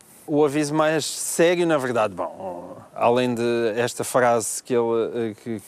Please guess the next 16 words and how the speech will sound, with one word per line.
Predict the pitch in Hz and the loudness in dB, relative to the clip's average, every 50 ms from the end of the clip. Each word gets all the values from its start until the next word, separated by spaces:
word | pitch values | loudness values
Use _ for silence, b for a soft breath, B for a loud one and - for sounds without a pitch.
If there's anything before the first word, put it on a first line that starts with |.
| - | -12
que | - 123 | -12 -8
o | 101 | -4
Pedro | - 113 107 107 107 | -2 -2 -2 -2 -4
disse, | 113 113 101 - 117 | -4 -4 -2 0 -2
evidentemente | 110 104 113 113 110 - - 120 107 - | 0 0 0 -2 -2 -2 -4 -6 -6 -2
coloca | - 127 117 107 - 123 | 0 0 0 2 2 0
o | 107 | -2
P | - - - 131 120 113 113 | -2 -2 -2 2 2 4 4
S | 107 104 - - 123 | 2 2 -2 -4 -4
nas | 113 110 104 | -4 -4 -2
mãos | 110 107 107 104 95 92 | -2 -2 -2 -2 -4 -8
do | 98 | -12
P | - - 113 | -8 -8 -8
C | 101 - - 120 | -6 -4 -4 -4
P, | - - 120 127 | 0 0 0 0
portanto, | - - - - 117 110 - | 0 -2 -2 -2 -2 -2 -2